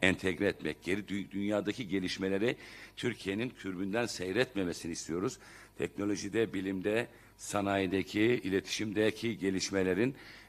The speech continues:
e, Türkiye'nin, e, içinde ve önünde olacağı bir, e, modeli öngörüyoruz. Seyreden bir Türkiye değil, ikinci yüzyılda, Cumhuriyet'in ikinci yüzyılda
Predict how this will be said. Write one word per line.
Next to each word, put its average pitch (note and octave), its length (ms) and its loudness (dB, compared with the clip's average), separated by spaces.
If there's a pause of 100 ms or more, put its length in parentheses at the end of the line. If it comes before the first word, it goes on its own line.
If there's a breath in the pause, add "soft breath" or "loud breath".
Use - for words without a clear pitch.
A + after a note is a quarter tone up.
e, F2 420 2
Türkiye'nin, G2 840 0 (440 loud breath)
e, F#2+ 460 2
içinde A#2+ 480 8
ve A#2 120 12
önünde A2 400 10
olacağı A#2+ 460 8
bir, A2+ 400 0
e, F#2 140 2
modeli G#2+ 640 4
öngörüyoruz. F2 760 0 (280 loud breath)
Seyreden G2 640 8
bir F2 220 0
Türkiye F#2+ 460 -4
değil, B2 240 4 (300)
ikinci G2+ 360 -6
yüzyılda, F2 440 -6
Cumhuriyet'in F2+ 400 -10
ikinci E2 280 -12
yüzyılda E2 480 -4